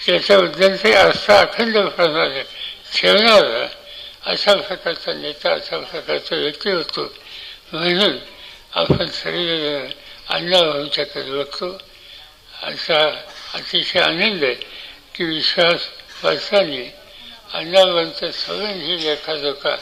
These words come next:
भाषिकांच्या, मराठी भाषिकांच्या सोबत अतिशय उत्तम रीतीने ठेवले. त्यांच्या जीवनाचा सगळा सारिकच हा त्यांनी अतिशय सफाईदारपणानं उघडून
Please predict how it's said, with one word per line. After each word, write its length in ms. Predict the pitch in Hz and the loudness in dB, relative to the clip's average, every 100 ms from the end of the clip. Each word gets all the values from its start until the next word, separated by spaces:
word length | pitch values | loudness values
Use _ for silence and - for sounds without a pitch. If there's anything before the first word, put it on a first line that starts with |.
| - - - - - - - 160 | -8 -14 -16 -20 -20 -20 -14 -6
भाषिकांच्या, 680 | 156 - 208 180 165 147 165 | -4 -2 0 0 0 2 0
मराठी 580 | 151 147 170 175 - - | 2 2 2 0 4 8
भाषिकांच्या 680 | 143 139 185 160 156 - 160 | 10 8 6 8 6 8 6
सोबत 480 | - 151 160 196 - - - - - - | 8 8 10 10 8 -4 -8 -10 -4 0
अतिशय 440 | 139 202 175 202 | 6 6 8 10
उत्तम 540 | 185 175 - 254 214 185 | 10 8 8 10 12 10
रीतीने 380 | 160 - 160 | 8 8 8
ठेवले. 460 | 139 156 135 131 135 175 - - - - - - | 8 8 10 10 6 2 -10 -16 -18 -18 2 8
त्यांच्या 340 | 175 151 214 | 8 10 10
जीवनाचा 760 | 175 160 180 202 196 185 220 196 | 10 12 12 12 12 10 10 8
सगळा 400 | 196 180 196 180 | 10 10 12 10
सारिकच 800 | - 175 175 196 - 165 - - - - - - - | 10 10 12 10 10 8 8 -2 -12 -12 -12 -12 -10
हा 140 | - 185 | 4 6
त्यांनी 280 | - 190 190 | 10 10 12
अतिशय 640 | 175 - 196 185 214 214 214 - - - - | 10 8 6 8 8 8 6 -10 -16 -6 4
सफाईदारपणानं 1200 | 175 - 202 220 214 196 - 175 170 170 160 143 151 - - - - | 6 8 10 12 12 10 10 8 10 12 12 10 6 -2 -10 -4 8
उघडून 580 | 175 165 190 208 160 | 10 12 12 12 12